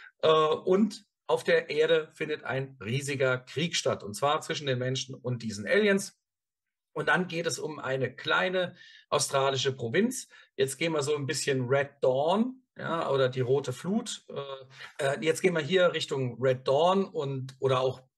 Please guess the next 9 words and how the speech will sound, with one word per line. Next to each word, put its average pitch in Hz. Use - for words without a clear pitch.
besser 131
bekannt 135
unter 127
die 123
Rote 123
Flut 220
mit 139
Patrick 127
Swayze 180